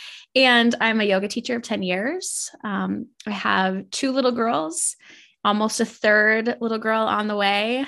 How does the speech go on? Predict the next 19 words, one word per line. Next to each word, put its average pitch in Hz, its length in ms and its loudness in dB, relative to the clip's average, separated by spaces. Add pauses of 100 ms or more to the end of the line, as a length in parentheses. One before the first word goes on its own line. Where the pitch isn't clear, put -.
(100)
Um, 190 160 -6
she's, 196 240 -8
like, 196 140 -4
half 190 280 0
formed, 202 480 2
so 180 240 -2
we'll 190 140 -2
see 196 200 -4
her 208 180 -2
in 202 140 -4
twenty 196 300 -6
weeks. 214 500 0
<laughs> 240 100 -2
And, 302 440 2 (800)
um, 302 380 6
I 294 140 0
just, 311 440 -4
I 233 60 0
really, 240 680 -2